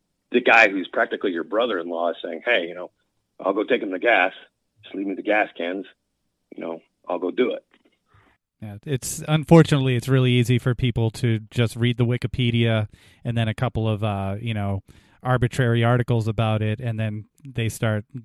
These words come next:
Speaker 2: their brains start putting things together, and, you know, you, you stew on stuff like that for too long,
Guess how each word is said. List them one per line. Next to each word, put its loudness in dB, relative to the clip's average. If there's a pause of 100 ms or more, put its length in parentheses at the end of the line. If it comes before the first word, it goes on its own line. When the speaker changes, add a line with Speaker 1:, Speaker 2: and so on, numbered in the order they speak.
(120)
Speaker 2:
their -4
brains -2
start 0 (100)
putting -4
things -2
together, 2 (360)
and, -4 (180)
you -12
know, -10
you, -6
you -4
stew 6
on 2
stuff -4
like -4
that -2
for -4
too -2
long, 0